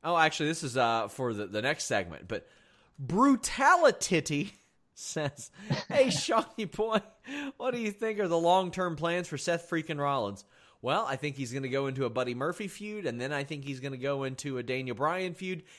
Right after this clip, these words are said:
and I think they should happen consecutively. I don't think we need four Seth Rollins, uh, Buddy Murphy matches. Um, I would probably have Bryan cost Rollins that match and put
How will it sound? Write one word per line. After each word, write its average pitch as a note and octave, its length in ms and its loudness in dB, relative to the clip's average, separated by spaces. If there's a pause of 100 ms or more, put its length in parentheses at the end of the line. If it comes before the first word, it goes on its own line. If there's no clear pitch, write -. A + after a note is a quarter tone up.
and A#2+ 140 -4
I A2+ 100 0
think D3+ 300 -6
they D3 100 0
should C3+ 200 -8
happen C#3+ 400 -4
consecutively. D3+ 1000 -4 (240)
I B2+ 100 2
don't C#3+ 140 2
think C#3 160 -6
we C#3 100 -6
need C3+ 200 -6
four D#3 640 -2 (280)
Seth D3 360 -2
Rollins, E3 580 0 (500)
uh, A2+ 60 -4
Buddy C#3 260 -4
Murphy E3 360 -4
matches. D#3+ 560 -6 (560)
Um, A#2 400 -4 (1400)
I C#3+ 60 -2
would F3 120 -2
probably A#3+ 300 2
have F3+ 200 0
Bryan D#3 440 -2
cost D3+ 520 0 (300)
Rollins F#2+ 520 0
that F2 200 -4
match F2+ 500 -10 (480)
and C3 380 -2 (380)
put - 260 -2